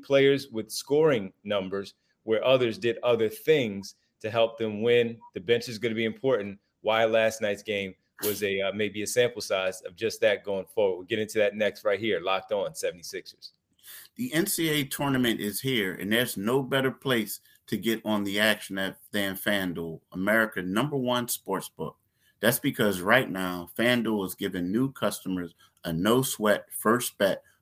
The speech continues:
Speaker 2: up to one thousand dollars. There's up to one thousand dollars back in bonus bets if your first bet doesn't win. Go to fanduel dot com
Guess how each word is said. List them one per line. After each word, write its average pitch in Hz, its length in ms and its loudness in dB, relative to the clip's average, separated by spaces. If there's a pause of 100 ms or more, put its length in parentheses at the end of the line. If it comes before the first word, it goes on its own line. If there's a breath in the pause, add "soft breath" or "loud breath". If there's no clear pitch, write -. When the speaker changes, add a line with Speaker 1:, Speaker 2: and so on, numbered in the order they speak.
Speaker 2:
up 101 180 -2
to - 100 -8
one 101 400 2
thousand 92 480 0
dollars. 78 480 -6 (360 soft breath)
There's 110 180 4
up 127 160 4
to 104 100 2
one 117 380 2
thousand 127 480 6
dollars 107 360 4
back 104 400 2
in 92 160 0
bonus 104 380 2
bets - 420 -6 (240)
if 101 200 0
your 101 140 2
first 104 420 0
bet 95 260 0
doesn't 90 340 -2
win. 82 240 -4 (460)
Go 107 160 6
to 95 80 2
fanduel 131 840 4
dot 131 300 2
com 92 400 0